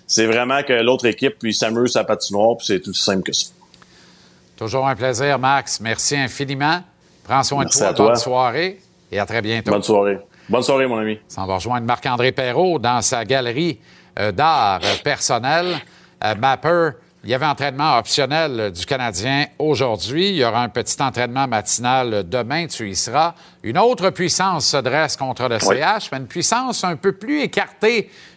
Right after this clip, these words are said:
Speaker 2: que les Canes hier soir. Les Rangers de New York. Patrick Kane
Speaker 3: Ouais.
Speaker 2: débarque à Montréal.
Speaker 3: Ouais, c'est, c'est fou parce que quand on regarde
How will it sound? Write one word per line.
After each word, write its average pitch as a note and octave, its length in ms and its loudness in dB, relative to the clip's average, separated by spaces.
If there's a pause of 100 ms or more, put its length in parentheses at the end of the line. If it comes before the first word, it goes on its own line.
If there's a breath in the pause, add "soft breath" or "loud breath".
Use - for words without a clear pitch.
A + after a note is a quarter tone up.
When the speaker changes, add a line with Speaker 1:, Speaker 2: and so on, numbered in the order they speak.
Speaker 2:
que - 80 0
les C#3+ 220 2
Canes F#3 540 -2
hier A#2+ 220 0
soir. F#3+ 480 2 (380 loud breath)
Les B2 160 2
Rangers G3 580 4
de G3 60 4
New G3 100 2
York. G3 340 2
Patrick B3+ 460 0
Kane A3+ 480 0
Speaker 3:
Ouais. A#2 60 -8
Speaker 2:
débarque D#3 400 2
à D3 80 0
Montréal. B2+ 560 2 (2000)
Speaker 3:
Ouais, A#2+ 200 2
c'est, A#2 200 2
c'est C3 200 4
fou - 220 4
parce - 200 0
que C3 100 2
quand E3+ 260 2
on - 40 2
regarde D#3+ 360 2